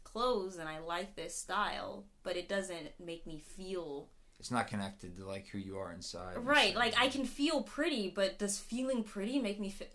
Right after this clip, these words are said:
Speaker 1: make me a woman? Like,
Speaker 2: Mm.
Speaker 1: I know I've met guys who are like, "Sometimes I just," you know, they're kinda secretly like, "Sometimes I just wanna feel pretty."
Speaker 2: Yeah.
Speaker 1: You know, sort of thing. So I'm like, "That's not a gendered experience for me."
Speaker 2: Yeah.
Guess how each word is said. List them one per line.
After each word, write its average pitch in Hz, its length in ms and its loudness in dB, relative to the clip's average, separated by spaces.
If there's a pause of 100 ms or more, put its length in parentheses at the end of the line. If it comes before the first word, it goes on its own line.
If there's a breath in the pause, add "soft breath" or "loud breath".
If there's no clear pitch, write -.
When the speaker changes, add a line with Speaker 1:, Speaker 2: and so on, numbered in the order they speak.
(300)
Speaker 1:
make 185 260 -2
me 185 120 -2
a 165 80 0
woman? 220 500 0
Like, 196 200 0
Speaker 2:
Mm. 202 100 0
Speaker 1:
I 180 100 0
know 208 320 6
I've 180 220 4
met 208 260 4
guys 214 480 8
who 202 140 0
are 185 80 -4
like, 180 260 2
"Sometimes 247 540 -2
I 220 100 0
just," 247 300 -2 (240 loud breath)
you 226 80 6
know, 226 160 10
they're 226 140 8
kinda 233 200 6
secretly 233 480 2
like, 220 160 -4
"Sometimes 262 340 -2
I 214 60 -4
just 208 220 -4
wanna 220 140 -2
feel 240 200 -8
pretty." 262 480 -4
Speaker 2:
Yeah. 101 220 0 (180 loud breath)
Speaker 1:
You 220 140 4
know, 196 180 6
sort 208 220 2
of 196 120 2
thing. 180 300 -2
So 208 160 0
I'm 196 140 4
like, 185 180 8
"That's 247 300 4
not 214 200 4
a 185 100 4
gendered 175 580 -2
experience - 1120 -6
for - 140 -10
me." - 320 -12 (160)
Speaker 2:
Yeah. 98 260 0